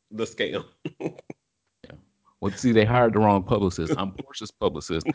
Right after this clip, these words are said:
Speaker 2: and I coulda got the story framed a lot better for them.
Speaker 1: <laughs> But shout out to Billy Eichner. Um, he's okay. Uh,
Speaker 2: Sometimes he, the, the white gays eat him up.
Speaker 1: uh, Billy Eichner is okay. So uh, we wish him well.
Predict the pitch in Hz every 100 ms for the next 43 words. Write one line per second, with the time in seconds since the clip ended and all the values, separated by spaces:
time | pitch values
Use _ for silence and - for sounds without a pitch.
0 | - - 92 101 - 104 95 92 92 -
1 | 101 92 82 - _ - 113 98 95 85
2 | 80 98 92 80 67 - 139 - - -
3 | _ _ _ _ _ - - - - 220
4 | 240 480 494 466 220 233 196 147 170 175
5 | 139 113 156 160 156 240 359 - 180 185
6 | 165 123 107 135 - _ _ _ _ _
7 | _ _ - 50 57 95 120 92 92 -
8 | - 80 80 - 120 - 110 92 - 113
9 | - _ - 101 110 107 101 92 101 95
10 | 92 76 - _ _ _ _ _ - 139
11 | 123 127 156 359 240 156 156 123 123 120
12 | 95 127 123 95 104 - - - - 110
13 | 95 104 - - _ _ _ - - 107
14 | 104 85 110 127 123 127 131 123 95 98